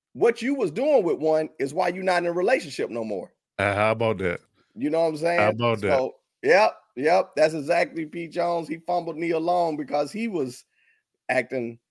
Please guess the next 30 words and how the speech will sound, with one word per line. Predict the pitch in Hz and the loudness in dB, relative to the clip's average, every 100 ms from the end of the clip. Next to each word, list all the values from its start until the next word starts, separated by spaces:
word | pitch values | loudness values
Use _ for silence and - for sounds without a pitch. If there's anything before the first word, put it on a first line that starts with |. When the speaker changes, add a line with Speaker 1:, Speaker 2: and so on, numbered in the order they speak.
| - | -8
Speaker 1:
and, | 113 107 - | -6 -6 -6
and | 117 | -2
messing | 123 120 123 120 | -2 -2 -4 -2
around | 120 110 | -2 -2
with | 101 | -4
one. | 104 107 95 | -4 -4 -4
So | - 113 104 - _ - | -4 -2 -2 -10 _ 8
that's | 190 226 | 8 8
Speaker 2:
Mm. | |
Speaker 1:
one | 196 175 | 6 6
of | 170 | 6
them, | 165 156 151 _ _ - | 4 2 -2 _ _ -4
like, | 123 123 | 0 4
Speaker 2:
Mm. | 151 | 4
Speaker 1:
"Okay, | - - - 285 - - | 2 2 0 0 -6 -4
okay, | 220 - 370 | -2 2 2
Speaker 2:
Mm. | |
Speaker 1:
Slim, | - 180 202 | 2 0 -2
you | 156 190 | -8 0
say | 233 214 | 4 6
this | 208 | 4
to | 202 | 2
me? | 208 262 302 _ _ _ _ - | 0 -2 -2 _ _ _ _ 2
Well, | 151 160 151 139 - _ | 6 8 8 4 -6 _
we | 127 185 | -2 0
know | 220 196 185 | 10 12 12
why | 185 185 | 10 8
you | 175 226 | 6 2
not | 277 175 156 | 4 4 4
in, | 165 | 2